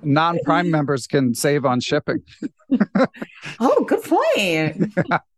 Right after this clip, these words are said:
Speaker 1: Um, but yeah, we'll see. Both, I mean, these things can be fluid. So yeah, both of us have November one re-, release dates for now, but, uh, those things can move around. Right now, mine is still on schedule. I'm not saying it's delayed or anything, but it's just, I wouldn't,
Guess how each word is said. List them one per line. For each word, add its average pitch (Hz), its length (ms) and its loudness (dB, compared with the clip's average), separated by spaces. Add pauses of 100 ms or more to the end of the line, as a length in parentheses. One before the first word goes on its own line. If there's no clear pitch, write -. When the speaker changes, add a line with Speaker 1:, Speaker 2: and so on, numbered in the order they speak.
(500)
Speaker 1:
Um, 117 360 0 (380)
but 160 120 2
yeah, 165 140 4
we'll 175 200 0
see. 160 280 -2
Both, 151 360 0
I 147 140 0
mean, 156 200 0
these 156 160 0
things 143 220 -2
can 147 160 -2
be 131 140 0
fluid. 127 380 -2
So 143 60 -2
yeah, 131 120 2
both 151 220 0
of 165 100 -2
us 151 140 -2
have 139 160 0
November 135 400 0
one 127 320 -2
re-, 131 160 -4 (120)
release 131 300 0
dates 127 220 -2
for - 120 -4
now, 117 240 0
but, 113 260 -2
uh, 117 260 0
those 139 200 -2
things 156 220 -2
can 143 140 -2
move 135 160 0
around. 131 260 0
Right 131 140 0
now, 147 160 0
mine 147 200 -2
is 139 120 -2
still 151 200 0
on 131 140 -2
schedule. 147 400 0
I'm 131 100 0
not 135 200 -2
saying 139 200 -2
it's 127 140 -6
delayed 131 340 0
or 127 80 0
anything, 117 400 -2
but 107 220 0
it's 120 180 -8
just, - 220 -4
I 127 80 2
wouldn't, 123 320 0